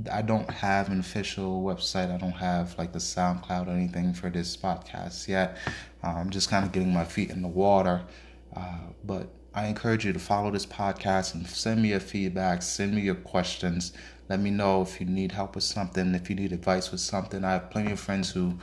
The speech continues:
will simply email me on Instagram or Facebook asking me for help. So let me know if you need advice.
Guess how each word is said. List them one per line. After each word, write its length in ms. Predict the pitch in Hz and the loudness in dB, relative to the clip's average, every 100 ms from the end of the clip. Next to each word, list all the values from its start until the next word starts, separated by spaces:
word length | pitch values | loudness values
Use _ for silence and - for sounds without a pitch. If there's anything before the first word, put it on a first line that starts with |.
| - - - - | -10 -18 -14 -2
will 360 | 87 90 87 - | 0 2 -2 -6
simply 420 | - 110 101 92 | -2 -2 0 -2
email 360 | 98 101 104 95 | 0 0 2 4
me 140 | 95 | 4
on 200 | 92 92 | 6 4
Instagram 600 | 92 92 - 92 98 92 90 | 4 0 -4 0 2 4 2
or 40 | |
Facebook 500 | 87 95 90 - 87 - | 0 -2 -2 -4 -6 -2
asking 420 | 87 87 92 87 | -2 -2 -2 -2
me 60 | |
for 180 | 87 87 | -2 -4
help. 300 | 87 87 82 | -2 -2 -4
So 120 | - | -6
let 220 | 90 92 101 | -2 0 0
me 100 | 101 | 0
know 280 | 98 92 87 | 2 0 0
if 120 | - | -4
you 80 | 87 | -6
need 140 | 85 | -6
advice. 460 | 82 85 85 87 | -6 -6 -6 -6